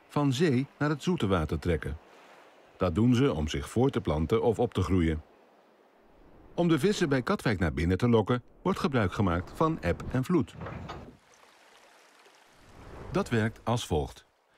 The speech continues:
Vissen trekken vooral in de avond. Eerst wordt daarom overdag het zoete water in de tussenboezem verhoogd. Als het 's avonds eb is, gaan de schuifdeuren open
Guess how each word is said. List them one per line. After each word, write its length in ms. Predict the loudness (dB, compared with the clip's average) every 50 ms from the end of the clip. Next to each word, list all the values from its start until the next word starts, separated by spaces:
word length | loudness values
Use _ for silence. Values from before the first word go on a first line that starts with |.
| _ _ _ _ _
Vissen 380 | -2 0 2 2 2 0 -2 0
trekken 260 | 0 -2 -2 -2 -2
vooral 360 | -2 0 0 2 0 0 0
in 160 | 0 0 0 0
de 100 | 0 0
avond. 500 | 0 0 0 0 0 -2 -2 -4 -6 -14 -20 -20 _ _ -20 _ -20 _ _ -20 -20 _ _
Eerst 300 | 0 0 2 0 0 -2
wordt 180 | -2 -2 0 2
daarom 400 | 2 2 2 2 0 0 -2 -4 _
overdag 640 | -2 -2 -2 -2 -2 0 0 0 0 -2 -4 -10 -8 -6
het 180 | -4 -4 -4 -4
zoete 300 | -2 -2 0 0 0 0
water 340 | 0 0 0 0 -2 -2
in 160 | 0 0 2 2
de 140 | 2 0 -2 _ _
tussenboezem 640 | -4 -2 -2 0 -2 0 0 0 2 2 2 0 0
verhoogd. 540 | 0 0 0 0 0 0 -4 -8 -14 -18 -20 -20 -20 -20 -20 -20 -20 -18 -16 -14 -12 -12 -10 -8 -4
Als 160 | -2 -2 0
het 120 | 0 -2 -2
's 80 | -2
avonds 300 | 0 0 0 0 -2 -2
eb 220 | 0 0 0 2 2
is, 260 | 0 0 0 -4 -8 -8
gaan 180 | -4 -2 -2
de 60 | 0 0
schuifdeuren 540 | 0 2 2 2 2 2 0 0 2 2
open 360 | 2 4 2 2 2 0 -2